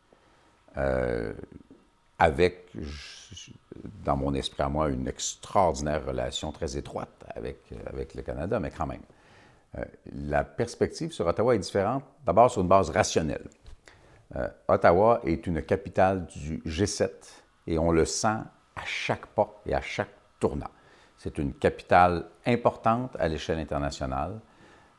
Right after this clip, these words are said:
euh, et qui fait des relations internationales, alors que Québec fait, somme toute, assez peu de relations internationales. Et comme ville,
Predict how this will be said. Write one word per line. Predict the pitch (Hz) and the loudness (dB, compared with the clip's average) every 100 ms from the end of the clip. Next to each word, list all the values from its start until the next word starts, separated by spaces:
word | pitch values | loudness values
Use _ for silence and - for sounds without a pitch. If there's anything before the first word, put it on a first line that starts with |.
| - | -2
euh, | 69 - | -2 0
et | 92 | -2
qui | - 98 | -2 -6
fait | - - 180 180 | -6 2 6 6
des | 101 82 | 6 4
relations | 76 71 - | 4 4 0
internationales, | 73 69 65 60 65 80 104 - | -2 -2 -2 -4 -4 -4 -4 -2
alors | 71 - | 2 2
que | - | 0
Québec | - 76 110 - | -4 0 0 -2
fait, | - 90 92 - | -2 -2 -2 -8
somme | - 62 | -8 -6
toute, | - 113 - | -4 -6 -6
assez | - - 69 - | -8 -8 -10 -4
peu | - 123 - - | -2 0 -4 -6
de | 62 | -4
relations | 58 55 - | -4 -6 -10
internationales. | - 52 - - - 85 156 _ - - - _ - | -12 -12 -14 -12 -10 -10 -12 _ -20 -20 -20 _ 4
Et | 117 156 156 - - _ _ _ _ _ _ | 6 8 4 -2 -20 _ _ _ _ _ _
comme | - 107 98 | 8 10 10
ville, | 78 73 80 98 165 95 | 4 4 8 10 8 2